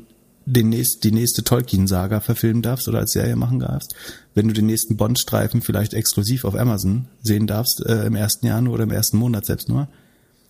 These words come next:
dann kannst du wahrscheinlich nochmal acht bis neun Millionen Kunden damit erreichen. Und aus Customer Acquisition Cost Sicht, und das gleiche Argument hatten wir auch bei, was war das, ähm, Tidal ver-, und Square zum Beispiel. Aus Customer Acquisition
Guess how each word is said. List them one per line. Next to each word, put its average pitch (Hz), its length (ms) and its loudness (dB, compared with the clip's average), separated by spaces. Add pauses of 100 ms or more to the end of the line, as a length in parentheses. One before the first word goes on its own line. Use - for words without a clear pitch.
(360)
dann 101 140 2
kannst 98 240 0
du 107 60 -2
wahrscheinlich 98 480 0
nochmal 120 240 0
acht - 180 -6
bis - 140 -2
neun 113 340 0
Millionen 113 320 0
Kunden 120 520 -2 (240)
damit 104 240 0
erreichen. 113 340 -2
Und 98 140 0
aus - 140 -2
Customer 104 320 0
Acquisition 120 480 0
Cost 117 260 -2
Sicht, 165 260 -4 (680)
und 110 140 0
das - 120 0
gleiche 127 400 0
Argument 113 300 0
hatten 117 160 2
wir 110 80 0
auch 107 60 -4
bei, 107 260 0
was 110 140 0
war 120 60 2
das, 117 240 -2
ähm, 104 460 2
Tidal 110 540 2
ver-, 104 420 0
und 104 300 2
Square 120 360 0
zum 135 140 0
Beispiel. 131 400 0 (1400)
Aus 123 180 2
Customer 113 280 2
Acquisition 127 520 0